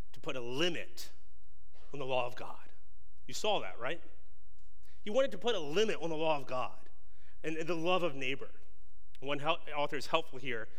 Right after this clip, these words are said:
showing that Jesus is saying, "Don't wrongly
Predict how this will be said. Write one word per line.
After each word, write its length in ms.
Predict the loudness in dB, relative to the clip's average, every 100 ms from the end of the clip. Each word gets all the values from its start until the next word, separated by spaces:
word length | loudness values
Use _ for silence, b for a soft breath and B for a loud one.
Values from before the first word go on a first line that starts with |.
| B B
showing 240 | 0 2 2
that 220 | 2 2
Jesus 240 | 2 2
is 60 | 2
saying, 280 | 2 2 2 B B 0 2
"Don't 560 | 2 4 4 2 2 0 b b b b 0
wrongly 800 | 2 4 4 2 2 2 2